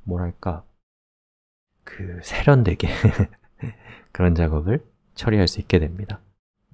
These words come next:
예, 이렇게 해서 제가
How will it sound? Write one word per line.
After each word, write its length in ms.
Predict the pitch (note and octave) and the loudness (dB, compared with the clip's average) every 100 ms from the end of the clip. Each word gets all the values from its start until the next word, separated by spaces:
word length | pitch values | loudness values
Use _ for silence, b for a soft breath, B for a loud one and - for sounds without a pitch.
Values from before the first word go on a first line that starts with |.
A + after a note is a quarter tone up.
| - _ - | -20 _ -20
예, 140 | - - _ _ | -20 -20 _ _
이렇게 280 | F#2+ - - | -18 -6 -4
해서 440 | E2+ F2+ G2 F3 b b _ _ _ | 0 2 2 0 b b _ _ _
제가 420 | F#2 F2 E2 | -2 -2 -2